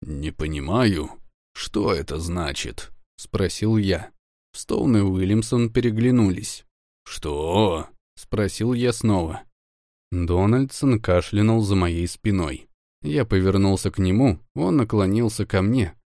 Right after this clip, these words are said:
Было видно, как под его рукавами поигрывают мышцы.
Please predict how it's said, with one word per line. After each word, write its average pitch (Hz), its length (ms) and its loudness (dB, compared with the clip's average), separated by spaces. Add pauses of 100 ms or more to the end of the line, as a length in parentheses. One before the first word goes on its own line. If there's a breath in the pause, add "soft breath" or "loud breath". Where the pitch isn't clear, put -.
Было 156 340 2
видно, 98 400 2
как - 220 -6
под 98 140 0
его 95 280 2
рукавами 90 640 0
поигрывают 104 840 0
мышцы. 120 540 0